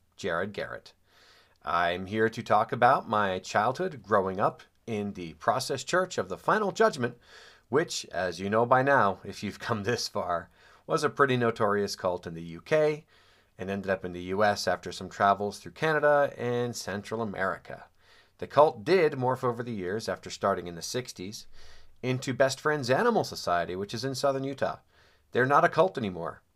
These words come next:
unless you call dog food and cat food being regularly put into bowls, uh, religion. Which you could. It'd be weird. Okay.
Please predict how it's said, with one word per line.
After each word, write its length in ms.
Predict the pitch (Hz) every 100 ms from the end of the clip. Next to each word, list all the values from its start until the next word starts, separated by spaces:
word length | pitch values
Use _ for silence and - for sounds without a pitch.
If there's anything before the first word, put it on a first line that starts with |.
| -
unless 320 | 92 90 87
you 80 | 95
call 540 | 95 95 92 92 85 87
dog 500 | 85 90 101 113 101
food 420 | - 98 101 101
and 400 | 90 90 90 -
cat 280 | - - -
food 360 | 120 113 110
being 300 | 107 101 101
regularly 500 | 95 113 110 104 101
put 200 | 98 113
into 120 | 101
bowls, 460 | 95 95 90 123 - _ - - _ _ -
uh, 420 | 85 92 90 92
religion. 440 | 95 101 110 90 - _ _ _ _ _ _ _ _ _ _
Which 180 | - 104
you 60 | 113
could. 260 | - 92 - _ _ _ _
It'd 140 | - 82
be 120 | 101
weird. 280 | 95 60 - _ _ -
Okay. 280 | 104 -